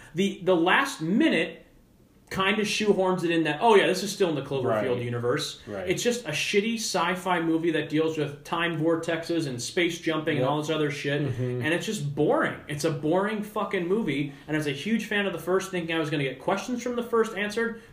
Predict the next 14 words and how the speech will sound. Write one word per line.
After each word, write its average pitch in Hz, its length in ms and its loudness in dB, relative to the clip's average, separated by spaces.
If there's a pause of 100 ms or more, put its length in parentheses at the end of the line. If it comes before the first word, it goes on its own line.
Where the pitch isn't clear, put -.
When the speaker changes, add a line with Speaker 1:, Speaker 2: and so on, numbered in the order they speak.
(200)
Speaker 1:
I 151 100 4
only 175 240 2
left 151 300 0
with 135 120 -4
more 123 200 -4
questions. - 600 -14
Speaker 3:
Yeah, 135 220 4
it's 135 200 0
just 185 180 -2
because 185 340 4
it's 151 140 -6
a 135 60 2
disappointing 120 840 -4
film. 92 280 -10